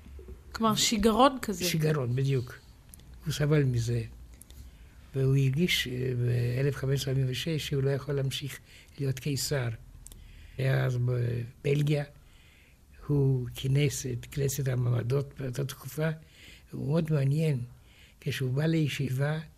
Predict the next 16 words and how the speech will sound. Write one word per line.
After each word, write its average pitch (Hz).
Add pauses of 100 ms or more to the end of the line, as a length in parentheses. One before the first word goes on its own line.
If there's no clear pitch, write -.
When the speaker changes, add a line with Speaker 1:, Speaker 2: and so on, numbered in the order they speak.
Speaker 2:
הוא 131
נשען 147
על 135
בחור 127
בלונדי 135
גדול 135 (360)
וחזק. 135 (800)
זה 127
וילהלם 143
יורנש. 127 (680)
כלומר, 131
מי 165
שבעתיד 131
יהיה 151
הראש 139
המרד 151